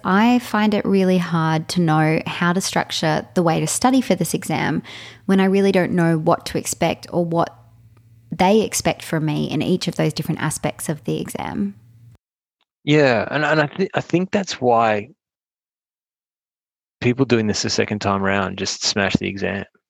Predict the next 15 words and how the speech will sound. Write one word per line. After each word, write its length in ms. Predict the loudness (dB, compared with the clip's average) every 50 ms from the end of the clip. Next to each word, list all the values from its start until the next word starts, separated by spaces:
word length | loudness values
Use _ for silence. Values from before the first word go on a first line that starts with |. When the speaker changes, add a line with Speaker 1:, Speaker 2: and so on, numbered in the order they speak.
| _ _ _ _ _ _ _ 0
Speaker 2:
Like, 160 | 0 2 2
they 140 | 2 0 2
just 260 | 2 0 0 0 -4 _ _ _ _ -20 _ _ 0
walk 220 | 0 0 2 2 2
out 340 | 2 2 2 0 -4 -12 _ _ _ _ _ _ _ -14
with 280 | -4 0 0 0 2 0
the 100 | -2 -2
distinct 340 | -2 -2 0 -2 -2 0
knowledge 280 | 0 0 0 0 0 0
that 100 | 0 0
they've 160 | 0 0 0
passed 320 | 0 0 0 0 0 0 -2
this 160 | -4 -4 -2
time 440 | 0 0 0 0 0 -2 -4 -4 -2
and, 520 | 0 2 2 2 0 -2 -4 -6 -8